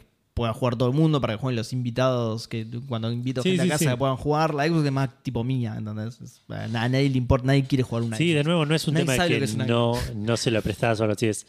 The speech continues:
Speaker 2: lo mismo que hago con la P C, Val
Speaker 1: Claro.
Speaker 2: no juega tanto en la P C porque es
Speaker 1: <laughs> Cuando le digo a mis amigos, "¿Quieren jugar a la Xbox?", "¿Qué es eso? ¿Dónde tenés la Play, la concha de tu hermana?", me dice. "¿Qué es
Speaker 2: <laughs>
Speaker 1: una Xbox, la concha?". Siempre... es raro de pronunciar Xbox, ex-, Xbox, Xbox App, e-, e-,
Speaker 2: Claro.
Speaker 1: Xbox
Speaker 2: E-,
Speaker 1: P C
Speaker 2: equi-,
Speaker 1: App.
Speaker 2: equivó.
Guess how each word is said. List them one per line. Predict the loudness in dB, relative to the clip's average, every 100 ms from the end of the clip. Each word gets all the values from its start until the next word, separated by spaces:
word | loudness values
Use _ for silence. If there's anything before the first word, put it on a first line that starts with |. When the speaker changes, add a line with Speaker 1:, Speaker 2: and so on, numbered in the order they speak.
| -20 -20 _ _ _ -18 -4
Speaker 2:
lo | 0
mismo | 2
que | 2
hago | 2
con |
la | 2
P | 2
C, | 4
Val | 4
Speaker 1:
Claro. | 4 2
Speaker 2:
no | 2
juega | 2 2
tanto | 0 0
en |
la | 0
P | -2
C | -2
porque | -2 0 0
es | 0 -4 -12
Speaker 1:
<laughs> | -6
Cuando | 0 2 4
le |
digo | 2
a | 2
mis | 0
amigos, | 0 2 0
"¿Quieren | 0 0
jugar | 2 2
a |
la | 2
Xbox?", | 0 -2
"¿Qué | -4
es | -4
eso? | -4 -4 -6
¿Dónde | -2 0
tenés | 0 0
la | -2
Play, | -2 -2
la | -2
concha | -2 -2
de |
tu | -2
hermana?", | -2
me | -2
dice. | -4 -6 -10 -6
"¿Qué | 0
es |
Speaker 2:
<laughs> |
Speaker 1:
una | 2 4 2
Xbox, | 2 -2 -2
la | -4
concha?". | -2 0 0 -2 -4 -16
Siempre... | -2 0 0 -2 0
es | 2
raro | 4 4
de |
pronunciar | 4 4 4 2
Xbox, | 2 0 0
ex-, | -2 0 0 2
Xbox, | -2 -4 -12 -10
Xbox | -4 -2 0
App, | -2 -4 -4
e-, | -4
e-, |
Speaker 2:
Claro. | -2 0 2 2 -2 -12 -18 -6
Speaker 1:
Xbox | -2 0 2
Speaker 2:
E-, | 2
Speaker 1:
P | 4
C | 4 4
Speaker 2:
equi-, |
Speaker 1:
App. | 2
Speaker 2:
equivó. | 4 4 4